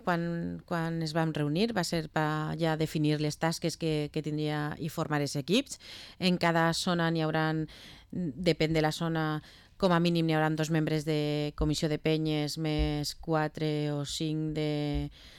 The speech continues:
de associacions de veïns, totalment coordinats, aniran identificats en una acreditació que ficarà organització. Ells són els encarregats de fer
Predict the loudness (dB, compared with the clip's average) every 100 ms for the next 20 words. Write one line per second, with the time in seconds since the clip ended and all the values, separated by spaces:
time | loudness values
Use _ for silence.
0 | -8 2 2 4 2 0 -2 -2 -2 0
1 | 0 0 0 0 2 2 2 -2 -12 -18
2 | -12 -2 2 4 4 4 2 2 2 4
3 | 2 0 -2 0 2 2 2 2 0 -2
4 | -4 -2 0 0 -2 -2 0 2 2 2
5 | 0 0 -2 -2 -2 -4 -4 -2 0 0
6 | 0 0 0 0 0 0 0 -6 -20 -18
7 | -18 -16 -4 4 4 4 2 2 2 2
8 | 0 0 0 0 2 2 0 0 0 0
9 | 2 2 2 0 -2